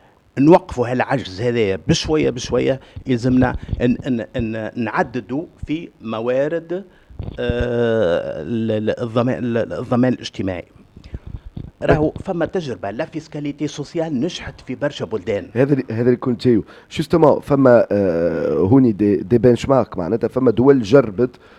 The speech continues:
Speaker 2: آه، آه، نظام جديد نتاع فيسكاليتي سوسيال جوستومون، آه، وين، آه، اليوم فما حتى دول راهو شركات ما تخلصش مساهمات اجتماعيه، آه، سي حافظ، ولكن،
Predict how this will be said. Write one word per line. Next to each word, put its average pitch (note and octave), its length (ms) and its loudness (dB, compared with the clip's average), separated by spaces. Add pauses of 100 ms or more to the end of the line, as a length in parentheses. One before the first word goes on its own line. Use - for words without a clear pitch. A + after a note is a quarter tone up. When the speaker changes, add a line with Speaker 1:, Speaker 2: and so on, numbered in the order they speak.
(140)
Speaker 2:
آه، G#2+ 400 4
آه، G2 80 4
نظام A#2+ 360 4
جديد G#2+ 500 -4
نتاع A#2 360 4
فيسكاليتي A2+ 720 0
سوسيال A2 420 -2
جوستومون، G2+ 460 -2 (440)
آه، G2+ 120 4
وين، A#2 440 2
آه، A2+ 40 2
اليوم G#2 500 0
فما C3 220 -2
حتى E3 260 -4
دول D#3+ 360 0
راهو C#3+ 220 4
شركات C#3 420 -6
ما C#3 60 -2
تخلصش C3 400 -6
مساهمات G2 420 -4
اجتماعيه، F#2+ 500 -4 (440)
آه، D2+ 760 -4
سي G2+ 180 -8
حافظ، C3+ 300 -2
ولكن، D3 400 0